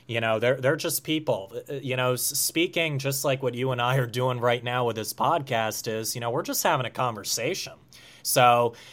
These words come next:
you know, it just, um, we're just having a conversation, sharing ideas, and also I'm sharing my topic in terms of how to best live a life filled with passion and purpose.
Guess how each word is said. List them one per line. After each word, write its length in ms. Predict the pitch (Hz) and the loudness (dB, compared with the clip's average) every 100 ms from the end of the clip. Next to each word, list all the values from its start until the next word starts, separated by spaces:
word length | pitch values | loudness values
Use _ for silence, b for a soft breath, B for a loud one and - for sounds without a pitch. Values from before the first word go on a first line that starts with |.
| B | B
you 160 | 156 139 | 0 2
know, 260 | 131 127 127 | 4 6 4
it 260 | 156 139 | 2 0
just, 540 | 139 160 139 - - 151 | 0 0 0 -6 -6 2
um, 600 | 127 123 120 120 120 127 | 4 6 6 4 0 -6
we're 260 | 135 131 - | 0 2 2
just 360 | 165 - - | 0 -2 -4
having 280 | 131 131 156 | 0 0 0
a 60 | 143 | -2
conversation, 840 | 147 147 156 143 131 127 131 135 | -2 0 -2 -2 0 0 -2 -4
sharing 440 | 135 127 113 131 151 | -2 0 0 0 0
ideas, 760 | 151 139 123 120 120 139 135 | 0 0 0 0 2 0 -2
and 180 | - 120 | -2 0
also 680 | 117 120 - 131 123 123 127 | 2 2 2 2 4 4 2
I'm 220 | 120 120 | 2 0
sharing 420 | 131 - 123 127 127 | -2 -2 -2 0 0
my 200 | 123 131 | -2 -2
topic 500 | - 113 113 131 135 | -2 0 0 -4 -6
in 100 | 123 | -8
terms 380 | 127 117 120 | -6 -6 -4
of 260 | 131 120 - | -4 -4 -8
how 240 | - 120 123 | -4 -2 0
to 60 | |
best 380 | 120 117 120 - | 0 0 0 -2
live 200 | 113 113 | -2 0
a 40 | 123 | 0
life 380 | 113 110 120 | 0 -2 -2
filled 280 | - 120 113 | -4 -6 -6
with 340 | 113 113 117 - B B - | -2 -2 -2 -6 B B 0
passion 580 | 135 117 - 120 120 135 | 4 4 4 -6 -6 -6
and 260 | 120 117 | -4 -4
purpose. 600 | 117 156 175 - - - | -2 -2 -2 -6 -4 -4